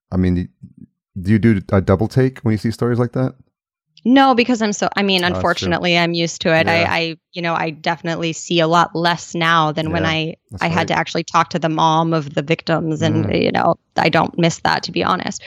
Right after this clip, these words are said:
Speaker 2: Um, so I don't do a double take, but I am very conscious of how I have it come across, because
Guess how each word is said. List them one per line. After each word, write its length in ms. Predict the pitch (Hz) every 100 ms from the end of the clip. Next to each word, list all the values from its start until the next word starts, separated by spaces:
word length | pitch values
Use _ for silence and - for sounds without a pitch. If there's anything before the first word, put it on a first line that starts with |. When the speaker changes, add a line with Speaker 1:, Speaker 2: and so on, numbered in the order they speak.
| - - - - -
Speaker 2:
Um, 540 | 196 190 175 175 156 - _ _ _ _ _ _ _
so 220 | - 240
I 60 | 220
don't 180 | 269 285
do 120 | 311
a 60 |
double 320 | 233 220 202 190
take, 460 | 202 196 185 - 170
but 160 | 190 180
I 140 | 175
am 360 | - 185 185 170
very 760 | 190 180 175 170 170 165 151 _ _ _ _
conscious 680 | - 185 170 - 190 180
of 120 | 202 -
how 640 | - 180 170 175 170 175 _ -
I 120 | 175
have 200 | 175 175
it 100 | 165
come 160 | 185 165
across, 480 | - 151 - -
because 400 | - 190 202 170